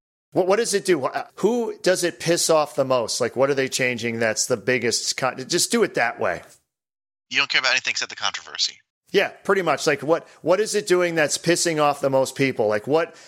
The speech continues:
Speaker 1: what, um, tournament format that people like is being ruined by this? How is Josh Sharp ruining pinball again?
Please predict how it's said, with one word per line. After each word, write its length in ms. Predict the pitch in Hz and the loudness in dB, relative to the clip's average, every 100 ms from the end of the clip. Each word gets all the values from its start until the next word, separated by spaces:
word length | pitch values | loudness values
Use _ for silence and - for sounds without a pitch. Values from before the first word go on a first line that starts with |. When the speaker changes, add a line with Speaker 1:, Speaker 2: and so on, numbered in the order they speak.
| - - | -16 0
Speaker 1:
what, 360 | 151 170 101 | 0 0 -2
um, 420 | 139 139 135 135 123 | 0 2 2 0 -2
tournament 720 | - 170 170 160 151 151 - | 0 2 2 0 -2 -4 -16
format 500 | - 165 160 151 143 | 0 2 4 2 2
that 160 | 135 | 0
people 280 | 143 151 143 | 0 0 2
like 220 | 135 131 | 2 0
is 140 | 135 98 | -2 0
being 280 | 139 135 110 | 0 0 2
ruined 340 | 135 131 113 | 2 2 0
by 160 | 107 101 | -2 0
this? 200 | 98 - | -2 0
How 160 | 160 | 0
is 100 | 196 | -2
Josh 240 | - 165 147 | 0 0 0
Sharp 240 | 151 135 | 0 0
ruining 320 | 135 143 135 | 2 2 0
pinball 400 | 120 127 113 107 | -2 -2 0 0
again? 280 | 104 107 90 | 0 -2 -4